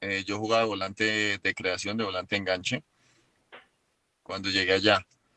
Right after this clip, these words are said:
Él me ponía los partidos y si, digamos, íbamos ganando por una diferencia amplia, me sacaba a mí y me decía, "No quiero que lo lesionen, descanse tranquilo, que nosotros tenemos un plan diferente".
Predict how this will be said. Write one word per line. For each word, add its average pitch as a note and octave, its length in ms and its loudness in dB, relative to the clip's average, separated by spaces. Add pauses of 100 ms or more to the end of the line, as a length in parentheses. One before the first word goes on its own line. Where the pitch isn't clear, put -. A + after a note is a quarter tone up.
(300)
Él C#3+ 480 4
me C#3+ 160 -6
ponía A2 300 -2
los A#2+ 160 -6
partidos C#3 1000 0
y G#2+ 120 -2
si, G2+ 260 0
digamos, G2+ 480 0
íbamos A2+ 260 2
ganando G2+ 400 0 (180)
por G#2+ 120 0
una G2+ 80 2
diferencia A2 640 6
amplia, C3 400 -2 (500)
me G#2 160 2
sacaba G2+ 380 4
a A2 40 2
mí C3 200 2
y C#3 40 -2
me A2+ 140 0
decía, G2+ 300 -2
"No G#2 120 -8
quiero A#2 220 0
que A2 120 0
lo G2+ 220 -4
lesionen, B2+ 680 -8
descanse G#2+ 500 -8
tranquilo, B2 500 -6
que A2+ 140 -6
nosotros G2+ 340 -10
tenemos G2+ 360 -6
un G2+ 80 -16
plan G#2+ 200 0
diferente". G2 540 -2